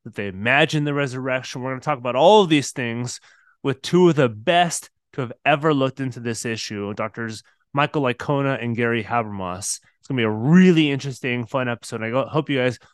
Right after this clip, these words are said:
learn a lot from this episode as well and share it with your friends who may not accept Christ's resurrection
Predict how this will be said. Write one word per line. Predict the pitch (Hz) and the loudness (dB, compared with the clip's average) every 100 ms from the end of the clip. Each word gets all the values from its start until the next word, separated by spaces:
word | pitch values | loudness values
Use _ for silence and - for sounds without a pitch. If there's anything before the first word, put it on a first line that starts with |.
| _ | _
learn | - 131 | -4 -2
a | 107 | -2
lot | 101 110 123 127 | -2 2 2 2
from | - 131 117 | -2 -8 -8
this | 110 - | -8 -8
episode | 107 - - | -10 -12 -14
as | 104 104 | -12 -8
well | 110 | -4
and | 110 | -4
share | 104 - 139 | -6 -6 -6
it | |
with | 127 120 | -6 -10
your | |
friends | 127 123 113 113 113 _ _ _ | -10 -8 -6 -8 -10 _ _ _
who | - | -12
may | 117 123 151 185 190 | -8 -6 -4 -2 0
not | 170 160 | 0 0
accept | 151 - - 123 - | -2 -4 -8 -8 -8
Christ's | - 117 - | -6 -6 -6
resurrection | 110 104 104 107 - 92 90 | -10 -6 -6 -6 -8 -12 -12